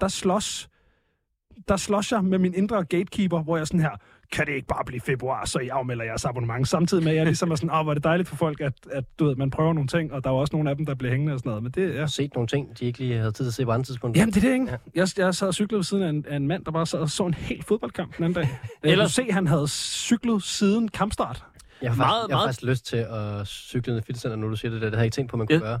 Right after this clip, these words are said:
Speaker 3: jeg
Speaker 1: Kan man
Speaker 3: tænkte
Speaker 1: gøre.
Speaker 3: også sådan, at man kunne simultan cykle Tour de France-etapper,
Speaker 2: Mhm.
Speaker 3: så man
Speaker 1: Ja.
Speaker 3: kunne sidde bare sammen med
Speaker 1: Ja,
Speaker 3: Tour de France-rytterne
Speaker 1: bestemt.
Speaker 3: og bare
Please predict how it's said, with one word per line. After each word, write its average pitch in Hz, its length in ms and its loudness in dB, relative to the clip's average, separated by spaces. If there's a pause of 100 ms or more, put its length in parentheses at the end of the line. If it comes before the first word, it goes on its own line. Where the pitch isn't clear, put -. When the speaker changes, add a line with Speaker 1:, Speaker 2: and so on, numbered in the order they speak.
Speaker 3:
jeg 175 100 6
Speaker 1:
Kan - 20 4
man 247 80 4
Speaker 3:
tænkte 196 120 4
Speaker 1:
gøre. 175 80 6
Speaker 3:
også 175 100 0
sådan, 180 180 2
at 170 80 2
man 143 160 2
kunne 131 260 0
simultan 156 760 0
cykle 156 580 -2 (220)
Tour 156 180 2
de 127 100 0
France-etapper, 131 720 -2 (160)
Speaker 2:
Mhm. 143 360 -10
Speaker 3:
så - 120 0
man 127 140 6
Speaker 1:
Ja. 214 100 6
Speaker 3:
kunne 131 100 0
sidde 160 280 2
bare 143 380 0
sammen 151 520 -2 (400)
med 170 440 2
Speaker 1:
Ja, 196 100 4
Speaker 3:
Tour 165 100 0
de 123 60 -4
France-rytterne 135 500 0
Speaker 1:
bestemt. 120 140 -2
Speaker 3:
og 127 100 0
bare 131 200 0